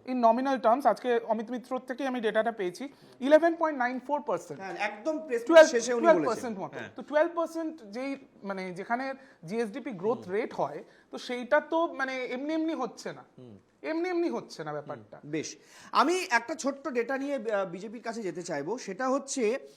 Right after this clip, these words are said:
Speaker 2: আমি আজকে কোন খাতে কত বরাদ্দ, দেখুন, আহ, বাংলায় লেখা পরিষ্কার করে পড়েছি। আমি কোথাও ভারী শিল্প কথাটা বোধহয়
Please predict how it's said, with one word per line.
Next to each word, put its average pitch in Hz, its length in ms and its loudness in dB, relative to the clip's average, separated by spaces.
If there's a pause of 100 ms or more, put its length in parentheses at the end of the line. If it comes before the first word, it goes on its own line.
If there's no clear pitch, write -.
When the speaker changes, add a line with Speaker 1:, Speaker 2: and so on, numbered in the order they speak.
(600)
Speaker 2:
আমি 247 260 4
আজকে 285 360 -2
কোন 247 300 -6
খাতে 247 280 -10
কত 240 180 -8
বরাদ্দ, 180 480 -4 (440)
দেখুন, 202 380 -8 (480)
আহ, 143 400 2 (180)
বাংলায় 202 480 2
লেখা 202 360 -4 (260)
পরিষ্কার 294 500 -4
করে 220 160 -4
পড়েছি। 120 400 -10 (1080)
আমি 247 220 -2
কোথাও 226 720 0 (200)
ভারী 302 520 -4
শিল্প 285 420 -4
কথাটা 240 380 -4
বোধহয় 208 440 -6